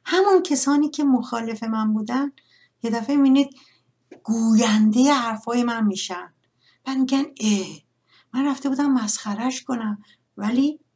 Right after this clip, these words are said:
چه حرفی زد؟ حالا ممکنه الان مسخره کنه، حالا دو تا فوکس خور، فلان، بهمان.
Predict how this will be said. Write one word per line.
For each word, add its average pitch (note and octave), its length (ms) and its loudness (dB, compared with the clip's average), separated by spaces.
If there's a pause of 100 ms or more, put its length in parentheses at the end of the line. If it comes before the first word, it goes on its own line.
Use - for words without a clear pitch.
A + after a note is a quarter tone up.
(220)
چه - 180 -8
حرفی B3+ 340 -6
زد؟ G#3 400 -4 (500)
حالا C#4+ 200 2
ممکنه E4 360 4 (100)
الان D4 260 8
مسخره C4+ 500 6
کنه، D4+ 180 2
حالا C4+ 280 6
دو D#4+ 200 0
تا D#4+ 300 2
فوکس E4 460 4
خور، F#4+ 300 10
فلان، G4 480 10
بهمان. G4 440 6